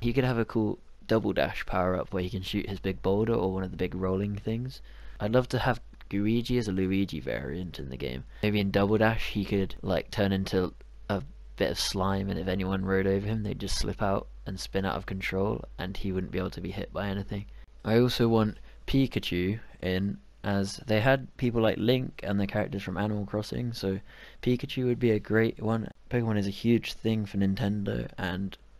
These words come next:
most people know Pikachu. And seeing as we're having a character from Pokemon, I'd also like to see Kirby in it. That's a really original Nintendo game. It's been around for ages. That would be awesome.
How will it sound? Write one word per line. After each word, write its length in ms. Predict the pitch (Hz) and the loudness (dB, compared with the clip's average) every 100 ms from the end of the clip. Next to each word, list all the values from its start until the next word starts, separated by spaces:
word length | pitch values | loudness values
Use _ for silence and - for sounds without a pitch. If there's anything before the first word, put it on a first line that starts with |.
| - - | -20 -4
most 240 | 101 101 101 | -2 0 0
people 180 | 95 | 0
know 160 | 92 90 | 0 0
Pikachu. 480 | 92 90 - - - - - | 0 -4 -6 -12 -12 -16 -12
And 260 | - 95 95 | -2 0 2
seeing 200 | 104 110 | 2 2
as 100 | 110 | 4
we're 80 | 107 | 2
having 240 | 110 98 - - - | 4 2 -2 -8 -6
a 60 | |
character 320 | - 101 - 113 | 0 0 0 -4
from 240 | 92 92 | -4 -2
Pokemon, 480 | 107 113 120 127 120 | 2 2 4 2 4
I'd 140 | 98 | 4
also 260 | 98 95 101 | 2 2 2
like 200 | 95 - | 2 0
to 60 | |
see 140 | - 82 | -8 -10
Kirby 400 | - 110 101 82 | -2 0 0 -2
in 140 | 78 82 | -6 -8
it. 160 | - - - | -10 -14 -8
That's 140 | 117 | -6
a 60 | 113 | 0
really 280 | 117 104 98 | 2 4 4
original 400 | 98 101 - 95 | 4 0 -2 -2
Nintendo 420 | 95 104 92 87 | 0 0 -2 -2
game. 160 | 85 87 | -4 -6
It's 100 | - | -4
been 160 | 113 | -2
around 220 | 101 87 | 0 -2
for 100 | - - | -6 -8
ages. 420 | 78 - - - | -6 -6 -6 -6
That 100 | - | -4
would 80 | - | -4
be 120 | - - | -6 -8
awesome. 380 | - - - | -8 -8 -10